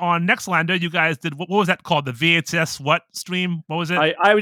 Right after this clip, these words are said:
Speaker 2: I just called it V H S O S because I needed
Speaker 1: Yes.
Speaker 2: some kind of, like, name for those things, and that's what I, I came up with in about five seconds.
Speaker 1: And how did that open up with? The Canon, the Canon sizzle
Speaker 2: Yeah,
Speaker 1: reel?
Speaker 2: the Canon video is the, is the first thing on there.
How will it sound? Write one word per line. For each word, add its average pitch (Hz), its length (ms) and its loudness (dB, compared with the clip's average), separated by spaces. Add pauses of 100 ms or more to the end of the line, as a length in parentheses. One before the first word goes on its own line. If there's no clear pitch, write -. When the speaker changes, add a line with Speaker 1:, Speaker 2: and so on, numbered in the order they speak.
Speaker 2:
I 196 100 4
just 208 160 0
called 208 200 2
it 151 80 -8
V 147 160 0
H 151 200 2
S 147 200 2
O 135 160 2
S 123 280 -2
because 135 380 -4
I 131 140 2
needed 131 340 -4
Speaker 1:
Yes. 117 100 4
Speaker 2:
some 120 220 0
kind 113 340 0
of, 107 220 -6
like, 117 260 -2
name 113 300 -2
for 123 160 -8
those 104 240 -4
things, 104 320 -6
and 120 80 -8
that's 110 180 -2
what 117 120 -4
I, 107 200 0
I 117 100 0
came 117 220 -2
up 110 140 -2
with 117 80 -6
in 104 80 -12
about 98 200 -6
five 101 260 -2
seconds. 92 580 -8
Speaker 1:
And 185 100 -4
how 202 160 2
did 226 120 -6
that 214 160 0
open 196 260 -4
up 202 160 -4
with? 220 260 -6 (140)
The 151 180 -4
Canon, 170 440 -2
the 156 120 -6
Canon 175 320 -2
sizzle 180 340 -4
Speaker 2:
Yeah, 160 160 4
Speaker 1:
reel? - 40 2
Speaker 2:
the 143 200 -4
Canon 160 360 -2
video 135 380 0
is 120 120 -6
the, 131 100 -6
is 120 220 -6
the 113 80 -6
first 107 300 -6
thing 98 200 -4
on 95 180 -4
there. 90 340 -4